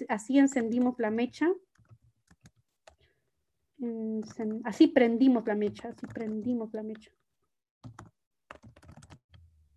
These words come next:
Así prendimos la mecha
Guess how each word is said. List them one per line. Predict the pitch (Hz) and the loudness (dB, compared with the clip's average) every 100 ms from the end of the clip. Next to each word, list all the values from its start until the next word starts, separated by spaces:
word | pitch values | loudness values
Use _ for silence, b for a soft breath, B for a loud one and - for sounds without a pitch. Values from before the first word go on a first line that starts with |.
| _ _ 113 - - - - _ - - _ _ _ _ _ - | _ _ -16 -16 -18 -20 -20 _ -20 -20 _ _ _ _ _ -6
Así | 247 349 | 4 6
prendimos | 349 311 330 339 | 8 10 10 10
la | 247 | 8
mecha | 254 277 - | 6 4 2